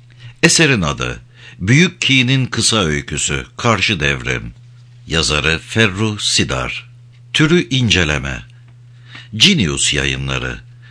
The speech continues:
Birinci baskı, Ağustos iki bin on üç.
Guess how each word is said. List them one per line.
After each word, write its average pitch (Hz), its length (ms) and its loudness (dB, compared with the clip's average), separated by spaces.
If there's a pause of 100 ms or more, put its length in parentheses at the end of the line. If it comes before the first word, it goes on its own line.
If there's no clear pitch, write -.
(100)
Birinci 127 540 2
baskı, 78 400 -2
Ağustos 110 640 -2
iki 98 240 -4
bin 90 120 -2
on 73 160 -2
üç. - 400 -4